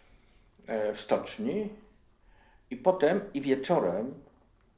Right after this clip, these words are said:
rozumiem, była, brała udział w T K K i tak dalej, i wieczorem co, co zrobiła? No, wiedziała już, że coś się szykuje na pewno. I przyjechała do mnie, żeby mnie ostrzec.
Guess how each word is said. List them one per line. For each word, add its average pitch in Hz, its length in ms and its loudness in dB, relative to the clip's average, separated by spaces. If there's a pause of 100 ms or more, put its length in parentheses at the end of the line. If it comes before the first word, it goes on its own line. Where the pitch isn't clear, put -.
rozumiem, 117 320 -2
była, 117 340 4
brała 113 300 4
udział 110 220 2
w - 80 -10
T - 120 -6
K 98 140 -8
K 107 220 -2
i 90 60 -8
tak 110 200 -8
dalej, 160 140 -2
i 160 40 -4
wieczorem 135 800 2 (720)
co, - 200 -6
co 123 180 0
zrobiła? 110 640 -4 (520)
No, 113 80 -2
wiedziała 135 380 8
już, 113 160 2
że 113 120 -4
coś 113 220 -8
się 110 140 -6
szykuje 90 320 -8
na 85 80 -10
pewno. - 560 -16 (1300)
I 127 100 -2
przyjechała 151 340 6
do 135 140 6
mnie, 123 180 0
żeby 110 200 -2
mnie 101 180 -4
ostrzec. - 280 -18